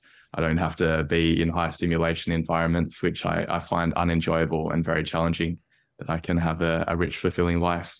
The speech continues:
doing things that feel a bit more natural to me in a low stimulation environment. So I'm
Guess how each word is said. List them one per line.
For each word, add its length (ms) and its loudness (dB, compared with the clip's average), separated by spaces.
doing 240 2
things 360 2
that 200 0
feel 240 2
a 40 4
bit 140 0
more 340 2
natural 360 0
to 120 -6
me 300 -2
in 100 0
a 240 2
low 140 0
stimulation 580 -2
environment. 460 -2
So 140 -8
I'm 100 -8